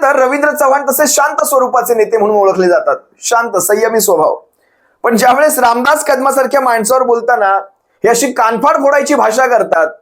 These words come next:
कान झोडण्याची भाषा करतात, त्यावेळेस समोरच्याने कान किती मोठा केलेला असेल याचाही विचार करा. असो, मी तुम्हाला आणखी एक व्हिडिओ दाखवतो ज्यामध्ये निलेश राणे, आता सध्या मला वाटतं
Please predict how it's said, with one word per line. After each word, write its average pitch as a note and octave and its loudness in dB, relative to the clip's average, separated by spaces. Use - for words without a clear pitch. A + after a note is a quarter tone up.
कान C4 0
झोडण्याची A3 0
भाषा F3+ 0
करतात, E3+ -2
त्यावेळेस A3 0
समोरच्याने B3+ 0
कान B3 -2
किती B3+ -2
मोठा A3+ 0
केलेला G3+ 2
असेल E3+ 0
याचाही F3 0
विचार F3 0
करा. D3 0
असो, G#3+ 0
मी F#3 -4
तुम्हाला G#3+ 2
आणखी G3 -2
एक A3 0
व्हिडिओ G3 0
दाखवतो E3+ 0
ज्यामध्ये F#3 2
निलेश D#4 2
राणे, F3+ -2
आता E3+ -2
सध्या G3 0
मला G#3+ 2
वाटतं F#3 0